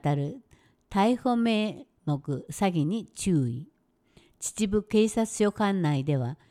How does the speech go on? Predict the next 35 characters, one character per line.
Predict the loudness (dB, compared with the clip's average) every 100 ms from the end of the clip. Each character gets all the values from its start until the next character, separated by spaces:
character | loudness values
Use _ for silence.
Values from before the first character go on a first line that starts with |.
| _ _ 0
警 | 2 2
察 | 0 -2 -2
官 | 0 2
を | 2
語 | 0
っ | -2
た | 0 0 -2
詐 | -4 -4 -2 -2
欺 | 0 -2
が | -4 -6 -10 _ _
多 | -6
発 | -2 -2 -2 -4
し | -6 -4
て | 0
い | 0
ま | 0 -2
す。 | -4 -12 _ _ _ _ _ _ _ _
警 | 0 2
察 | 2 -2 -2
官 | -4 -4 -2
が | -6 -6
エ | -8
ス | -4 0
エ | 2 2
ヌ | 0
エ | -2
ス | -2 -2
で | -2 -2
連 | -2 0
絡 | -2 -2 0
を | -2
取 | 2 0 0
っ |
た | -6 -6
り、 | -4 -8